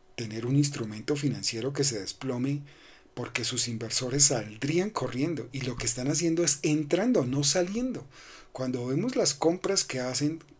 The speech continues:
diario, están es entrando, no saliendo de Bitcoin. El que está saliendo es el inversor mal educado, mal informado, nervioso, que se asusta con cualquier movimiento y no entiende de qué va esto.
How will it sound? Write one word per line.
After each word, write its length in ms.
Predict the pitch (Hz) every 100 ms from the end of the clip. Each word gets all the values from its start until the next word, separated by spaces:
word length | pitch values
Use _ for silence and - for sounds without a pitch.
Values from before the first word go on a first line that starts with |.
| -
diario, 540 | 143 151 139 123 139 143 - - - - - - - - -
están 300 | - 127 127
es 140 | 143
entrando, 560 | 170 151 170 202 190 120
no 120 | 123
saliendo 560 | 139 147 156 156 165
de 120 | 151 113
Bitcoin. 400 | 143 - - - - _ _ - - - -
El 60 | -
que 100 | 123
está 200 | - 110
saliendo 400 | 143 196 185 190
es 80 | 196
el 100 | 185
inversor 500 | 151 117 - 123 110
mal 300 | 101 120 185
educado, 560 | 185 170 151 139 156
mal 260 | 139 123 170
informado, 680 | 175 175 147 139 139 147 - - - -
nervioso, 720 | 113 110 110 170 202 165 160 170 - - - -
que 140 | -
se 80 | 117
asusta 340 | 117 143 143 160
con 160 | 170
cualquier 380 | 160 117 120 143
movimiento 640 | 156 196 175 151 147 160 175 - - - -
y 120 | -
no 120 | 120 127
entiende 460 | 135 143 156 156
de 160 | 160 139
qué 140 | 123
va 220 | 113 107
esto. 220 | 110 -